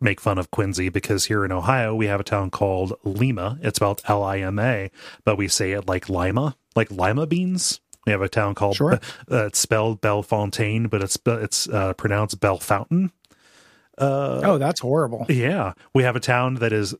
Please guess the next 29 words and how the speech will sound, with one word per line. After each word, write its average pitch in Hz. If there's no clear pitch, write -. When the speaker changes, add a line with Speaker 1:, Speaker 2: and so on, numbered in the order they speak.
Speaker 1:
uh, 131
it, 143
R 135
U 143
S 120
S 123
I 117
A. 104
How 123
would 123
you, 117
uh, 104
how 120
would 113
you 117
pronounce 104
that, -
Gary? 131
Speaker 2:
R 156
U 151
S 147
S 139
I 135
A? 139
Speaker 1:
Mm-hmm. 135
Speaker 2:
I -
might 220
say 196
Russia. 127